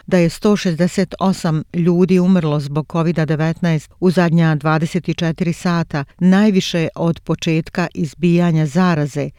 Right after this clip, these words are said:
podižući tako broj smrtnih slučajeva do gotovo trinaest hiljada, tačnije dvanaest hiljada osamsto četrdeset. Prije nekoliko mjeseci Čile je bilo mjesto sa najžešćim žarištem zaraze na svijetu,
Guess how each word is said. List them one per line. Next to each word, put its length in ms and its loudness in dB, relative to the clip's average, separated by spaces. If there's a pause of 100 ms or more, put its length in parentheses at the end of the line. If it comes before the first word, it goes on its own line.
(120)
podižući 600 2
tako 300 -2
broj 280 2
smrtnih 580 -2
slučajeva 800 -2
do 120 2
gotovo 440 2
trinaest 600 0
hiljada, 680 -2 (100)
tačnije 580 2 (340)
dvanaest 640 2
hiljada 440 0
osamsto 460 -2
četrdeset. 920 -4 (120)
Prije 360 4
nekoliko 600 2
mjeseci 800 0 (160)
Čile 420 2
je 120 0
bilo 300 2
mjesto 480 2
sa 280 -6
najžešćim 800 0
žarištem 640 -2 (220)
zaraze 540 2
na 120 2
svijetu, 640 2